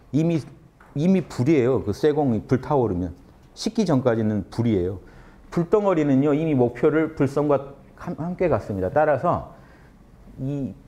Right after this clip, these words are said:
위대한 서원이라는 건요, 원래 참나의 서원이 뭐겠어요? 육바라밀을 구현하라예요.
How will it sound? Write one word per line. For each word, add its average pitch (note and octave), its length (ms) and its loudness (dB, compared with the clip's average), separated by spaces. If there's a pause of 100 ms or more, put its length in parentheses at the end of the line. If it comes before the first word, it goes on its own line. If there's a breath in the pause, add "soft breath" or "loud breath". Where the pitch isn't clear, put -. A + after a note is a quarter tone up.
(100)
위대한 F3 520 2
서원이라는 D#3+ 600 0
건요, G2+ 280 0
원래 B2+ 280 2
참나의 A#3 540 0
서원이 F#3+ 360 0
뭐겠어요? A#2 580 -2 (360 loud breath)
육바라밀을 B2+ 920 0
구현하라예요. D2+ 840 -2